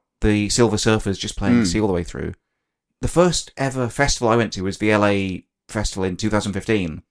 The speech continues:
Speaker 2: Yeah.
Speaker 1: And I, I mean, I had no idea what to expect, but I went into one of these workshops, and I, I s-, I kind of thought, "Well, it's a ukulele festival. Everyone who goes there will be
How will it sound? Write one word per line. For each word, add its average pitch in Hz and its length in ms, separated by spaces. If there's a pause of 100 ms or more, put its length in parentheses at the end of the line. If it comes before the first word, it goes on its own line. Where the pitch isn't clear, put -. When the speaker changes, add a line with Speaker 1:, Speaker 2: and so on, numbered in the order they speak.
Speaker 2:
Yeah. 82 260 (300)
Speaker 1:
And 113 160
I, 147 320 (320)
I - 60
mean, 131 60
I - 20
had 135 160
no 147 140
idea 123 180
what 107 180
to 110 100
expect, - 300
but 82 140
I 92 80
went 139 160
into 143 140
one 123 100
of - 20
these 101 120
workshops, - 720 (560)
and 127 100
I, 170 220
I 156 60
s-, - 180
I 139 40
kind 170 140
of 147 80
thought, - 160
"Well, 131 140
it's 113 100
a 107 100 (120)
ukulele 120 400
festival. - 340
Everyone 127 260
who 107 60
goes 107 340
there 101 160
will 101 80
be 98 300